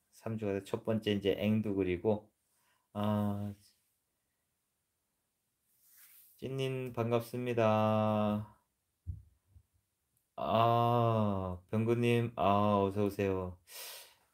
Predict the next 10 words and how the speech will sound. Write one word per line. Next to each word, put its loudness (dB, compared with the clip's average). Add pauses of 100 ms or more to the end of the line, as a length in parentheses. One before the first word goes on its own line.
(680)
그냥 4
완성할까요? 6
여기서 4
그냥 2
끝 8
이럴까요? 4 (1120)
<laughs> 4 (2000)
끝 -2
이럴까요? 0 (880)
예. -4